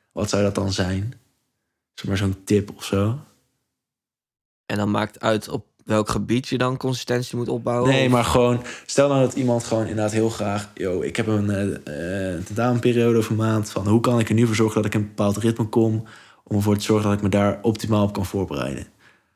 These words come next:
Speaker 1: Dat ik gewoon inderdaad acht uur lange dagen gefocust kan leren. Wat zou je dan, wat zou je dan aanraden om een beetje in dat momentum te komen?
Speaker 2: Mm, ik denk, ehm,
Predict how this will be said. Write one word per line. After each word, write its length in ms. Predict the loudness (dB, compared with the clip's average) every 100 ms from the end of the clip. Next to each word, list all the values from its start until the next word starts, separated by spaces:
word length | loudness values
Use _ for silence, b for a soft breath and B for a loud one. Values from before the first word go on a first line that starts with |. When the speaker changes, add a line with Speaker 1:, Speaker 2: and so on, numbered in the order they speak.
| b
Speaker 1:
Dat 140 | -2
ik 80 | 0
gewoon 460 | 2 2 2 2 -2
inderdaad 400 | -4 0 2 2
acht 260 | 0 -2 2
uur 80 | 4
lange 220 | 4 2
dagen 600 | 2 2 2 0 0 -2
gefocust 580 | -6 2 2 4 2 2
kan 180 | 0 0
leren. 360 | -2 -4 -8 -12
Wat 140 | -8
zou 180 | -2 0
je 60 | 2
dan, 180 | 0 -2
wat 600 | -8 _ _ _ _ -4
zou 140 | 0
je 60 | 0
dan 100 | 0
aanraden 600 | 0 0 -2 -4 -6 -10 _ _ _ _ _ _ _ _ _ _ -4
om 80 | 0
een 80 | 2
beetje 240 | 2 2
in 60 | 0
dat 100 | 0
momentum 460 | 0 0 -2 -4
te 100 | -8
komen? 480 | -8 -6 -6 -10 -14 _ _ _ _ _ _
Speaker 2:
Mm, 460 | -6 -2 -2 -2 -2
ik 220 | -2 0
denk, 320 | 2 2 0 -4
ehm, 840 | -8 0 4 4 4 4 4 0